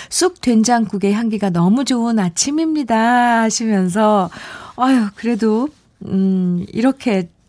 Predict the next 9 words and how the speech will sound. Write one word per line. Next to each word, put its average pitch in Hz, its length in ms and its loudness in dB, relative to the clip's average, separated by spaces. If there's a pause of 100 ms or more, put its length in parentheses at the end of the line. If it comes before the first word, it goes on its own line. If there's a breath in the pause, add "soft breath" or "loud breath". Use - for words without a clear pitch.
(200)
이렇게라도 208 680 -4
찾은 202 480 -2
여유. 170 580 0
<laughs> 165 1200 -4
네. 139 340 -6 (680 loud breath)
이제 - 140 -8
바빠질 214 500 0
날을 165 220 0
대비해서 170 680 -2